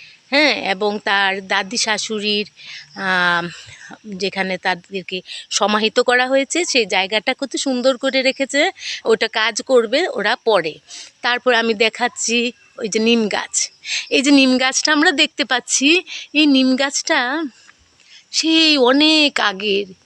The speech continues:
অনেক আগের ওদের দাদুর আমলের নিম গাছ। হ্যাঁ, অনেক যত্ন করে ওটাকে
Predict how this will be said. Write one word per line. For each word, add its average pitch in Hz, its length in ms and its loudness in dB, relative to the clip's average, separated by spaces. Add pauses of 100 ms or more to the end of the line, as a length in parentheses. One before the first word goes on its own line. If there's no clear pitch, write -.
(280)
অনেক 330 480 4
আগের 214 320 0
ওদের 254 340 -2
দাদুর 220 460 0
আমলের 202 420 0
নিম 202 220 -4
গাছ। 208 240 -4 (420)
হ্যাঁ, 339 220 0 (300)
অনেক 277 320 2 (640)
যত্ন 226 440 0 (100)
করে 208 340 0
ওটাকে 202 400 -2